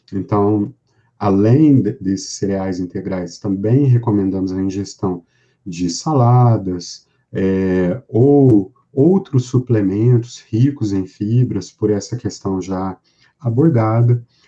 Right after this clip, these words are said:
Em relação à gordura, vinte a trinta e cinco por cento do valor energético total,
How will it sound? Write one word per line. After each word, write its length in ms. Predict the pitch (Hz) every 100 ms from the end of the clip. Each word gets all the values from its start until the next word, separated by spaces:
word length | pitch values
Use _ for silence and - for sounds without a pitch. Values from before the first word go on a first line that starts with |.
| _ _ _ -
Em 60 | 113
relação 480 | 131 127 - 123
à 60 | 123
gordura, 760 | 120 135 120 123 123 101 82 _ _ _
vinte 560 | 98 95 135 143 127 110
a 60 | 107
trinta 260 | 110 110
e 60 | 110
cinco 280 | - 110 -
por 120 | -
cento 320 | 107 110 101 101
do 140 | 95
valor 300 | 101 101 101
energético 640 | 98 98 87 95 92 - -
total, 640 | 143 139 120 117 127